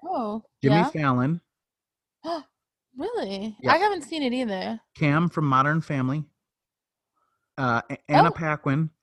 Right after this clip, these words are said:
Speaker 2: Rainn Wilson, Kate Hudson, Jason Lee.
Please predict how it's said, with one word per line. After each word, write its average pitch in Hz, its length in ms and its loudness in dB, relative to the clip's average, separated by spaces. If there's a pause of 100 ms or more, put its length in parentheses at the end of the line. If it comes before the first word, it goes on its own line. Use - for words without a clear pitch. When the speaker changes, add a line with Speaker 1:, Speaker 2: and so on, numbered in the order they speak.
Speaker 2:
Rainn 160 360 2
Wilson, 156 540 0
Kate 151 280 -2
Hudson, 139 560 -2 (100)
Jason 147 380 0
Lee. 147 300 0